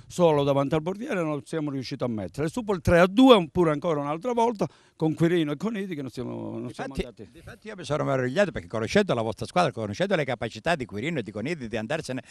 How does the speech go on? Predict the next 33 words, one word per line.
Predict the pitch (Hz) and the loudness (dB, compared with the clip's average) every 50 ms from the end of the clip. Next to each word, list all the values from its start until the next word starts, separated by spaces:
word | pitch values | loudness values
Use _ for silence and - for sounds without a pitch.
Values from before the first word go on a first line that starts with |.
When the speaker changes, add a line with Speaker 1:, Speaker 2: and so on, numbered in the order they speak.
| - - | -20 -18
Speaker 1:
Ah, | 127 127 | -10 -8
Speaker 2:
negli | 127 127 131 | -8 -6 -4
Speaker 1:
sì. | 139 | -6
Speaker 2:
spazi | - - - - - - 165 156 | -4 0 2 0 2 2 -2 0
larghi, | 143 139 113 98 98 98 92 107 139 - - - - - - - | 2 2 2 2 0 -4 -6 -4 -4 -4 -4 -8 -20 -20 -14 -2
come | - 196 247 277 | 0 2 2 4
mai | 262 139 - 208 185 | 4 4 4 2 2
no-, | 131 131 117 | 0 -2 -2
poi | - - 220 135 | 0 0 0 0
sono | 113 98 | -2 -6
stati | 92 - 110 95 95 | -4 -4 -4 -4 -4
bravi | 82 101 120 117 98 | -6 -4 -4 -2 -2
davvero | 98 98 90 110 123 113 | -4 -6 -4 -4 -2 -2
i | 101 95 | -2 -4
difensori | 101 - 98 95 - 113 110 110 | -6 -8 -8 -8 -6 -4 -4 -2
Speaker 1:
Eh, | |
Speaker 2:
de-, | 107 110 110 | 0 0 -2
Speaker 1:
lo | 110 | -2
so. | - - 113 - | -4 -10 -18 -14
Speaker 2:
del, | - 117 131 131 127 127 123 123 123 107 | -4 0 0 2 4 4 2 2 2 0
del | 120 117 110 | -2 -4 -2
Chiaravalle | - 120 135 160 147 120 113 110 | -2 0 0 2 2 0 0 -2
a | 107 | -2
fermarli. | - 117 98 101 104 98 95 95 90 101 | -4 -6 -4 -2 -2 -2 -2 -4 -6 -8
Speaker 1:
Sì, | |
però | - 151 160 185 175 151 147 | -6 -4 0 2 2 4 4
loro | 156 175 180 160 151 147 139 135 131 120 120 120 | 4 4 4 6 6 8 8 8 8 6 6 2
non | 127 139 139 | 2 -2 -4
ci | - - | -2 -2
avevano | 143 143 147 139 139 139 | -2 0 0 0 -2 -2
niente | 143 165 185 180 156 139 131 | 0 0 0 0 0 0 0
da | 127 117 | 0 0
perdere. | 90 123 113 104 92 80 87 85 69 - | 0 0 -2 -2 -2 -6 -10 -12 -12 -14